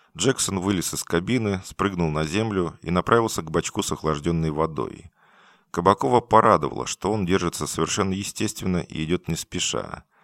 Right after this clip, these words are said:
Джексон нацедил себе стаканчик воды, и тут, вроде бы впервые заметив Фазиля, небрежно помахал ему рукой,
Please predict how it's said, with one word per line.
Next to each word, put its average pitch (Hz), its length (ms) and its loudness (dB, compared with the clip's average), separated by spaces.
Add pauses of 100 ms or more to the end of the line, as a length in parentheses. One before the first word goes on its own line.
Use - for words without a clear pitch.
(400)
Джексон 101 500 0
нацедил 92 380 -2
себе 82 220 -6
стаканчик 80 560 -2
воды, 98 480 2 (240)
и 87 100 -8
тут, 139 300 -4
вроде 98 280 2
бы 90 100 0
впервые 98 440 -2
заметив 87 380 0
Фазиля, 101 440 0
небрежно 90 460 0
помахал 82 460 -2
ему 82 200 2
рукой, 73 400 -2